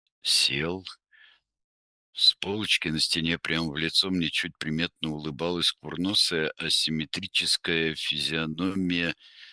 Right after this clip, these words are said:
какого-то из древних поэтов, кажется, Пушкина.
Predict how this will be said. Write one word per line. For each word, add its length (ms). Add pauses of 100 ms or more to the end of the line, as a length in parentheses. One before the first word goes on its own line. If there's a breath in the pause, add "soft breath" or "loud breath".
(240 loud breath)
какого-то 1040 (400)
из 580
древних 540
поэтов, 600
кажется, 640 (1080 loud breath)
Пушкина. 800